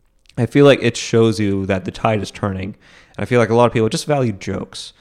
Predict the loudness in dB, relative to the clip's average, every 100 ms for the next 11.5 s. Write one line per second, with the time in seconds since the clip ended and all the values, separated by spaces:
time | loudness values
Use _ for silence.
0 | _ -10 -6 -6 -2 -2 -2 -2 -2 -2
1 | -2 -6 -4 -4 -4 -4 -2 0 -2 -4
2 | -6 -10 -10 -6 -6 -6 -6 -6 -8 -10
3 | -8 -8 -6 -6 -4 -6 -8 -10 -10 -12
4 | _ _ _ -6 0 2 2 2 4 4
5 | 2 2 0 -2 -2 -2 -2 -6 _ -10
6 | -4 -2 0 -2 -2 -2 -2 -2 -2 -2
7 | -2 -4 -10 -8 -4 -2 -2 -2 -4 -4
8 | -8 -8 -8 -8 -8 -12 -10 -10 -10 -16
9 | -18 -20 -20 _ -4 0 -2 0 -2 0
10 | 0 0 -2 -10 -6 -6 -4 -4 -4 -2
11 | -4 -6 -6 -10